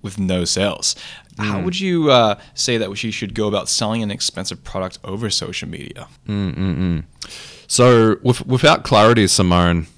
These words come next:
Speaker 2: um, there's, there's, there's, there could be a million answers, but generally speaking, if you have a expensive product and you're trying to sell it through Facebook, it doesn't exactly work, because Facebook is designed to generate demand and generate value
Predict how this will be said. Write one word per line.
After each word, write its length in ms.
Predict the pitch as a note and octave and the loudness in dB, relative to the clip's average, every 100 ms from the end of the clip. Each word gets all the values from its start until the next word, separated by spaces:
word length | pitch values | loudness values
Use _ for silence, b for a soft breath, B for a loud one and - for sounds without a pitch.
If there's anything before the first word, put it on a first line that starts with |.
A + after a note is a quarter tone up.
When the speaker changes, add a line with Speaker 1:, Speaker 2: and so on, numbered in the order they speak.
| - | -6
Speaker 2:
um, 400 | F2+ F2+ E2+ E2+ | -2 0 0 2
there's, 400 | F2+ F2 E2+ - | 2 2 0 -2
there's, 320 | F2+ F2 D#2+ | -2 -2 -4
there's, 340 | - F2+ E2 - | -4 -4 -4 -8
there 100 | F#2 | -8
could 160 | F2+ B2 | -2 -2
be 120 | C#3+ | 0
a 40 | G#2+ | 0
million 320 | F#2 F#2 D#2 | 0 0 0
answers, 440 | E2 F#2+ - D3 | -2 -2 -4 -4
but 320 | C3 F2+ F2 - F2+ - F#2 | -2 0 0 -4 -18 -12 -2
generally 460 | G2 B2 D#3 C3+ | 0 2 2 0
speaking, 720 | G2+ - E2+ D#2+ - G2 D3+ F3 | -2 0 0 0 -2 -4 -4 -4
if 160 | F#2+ - | -6 -2
you 60 | |
have 180 | A2+ A2 | 0 2
a 240 | G2 F2 G2+ | 2 0 -8
expensive 800 | - - - G2 A2+ - A2+ - | -6 -4 -2 0 0 -2 -4 -2
product 480 | F2+ F2 D3 - - | -2 -2 -4 -8 -8
and 100 | F2+ | -4
you're 80 | E2+ | -2
trying 220 | F2 E2+ | 0 -2
to 60 | D#2+ | -2
sell 180 | F2+ | -2
it 80 | D#2+ | -2
through 180 | - E2+ | -2 -4
Facebook, 540 | - E2 - - - - | -2 -4 -2 -6 -6 -10
it 160 | - - _ _ | -12 -12 _ _
doesn't 280 | F#2+ G2+ A2+ | -6 -4 -2
exactly 460 | G#2 - F#2 - E2+ | -4 -4 -4 -4 -4
work, 360 | E2+ E2 - | 0 0 -2
because 400 | - F#2 F2 - B B B B | -6 -2 -2 -4 B B B B
Facebook 420 | - G2 - C3 C3 | -2 -2 -4 -8 -6
is 120 | A#2 | -4
designed 720 | G#2 F2 F2+ E2+ D#2+ D#2+ - | -6 -4 -2 -2 -2 -6 -10
to 300 | - E2+ E2 _ | -8 -6 -6 _
generate 400 | - E2+ G#2 A2 | -4 -2 -2 -2
demand 520 | - E2+ D#2 E2 A#2+ | -4 -4 -2 -2 0
and 180 | - F2 | 0 -2
generate 400 | F2 E2 E2+ E2 | 0 0 2 0
value 380 | D#2 D#2+ D#2+ | -2 -2 0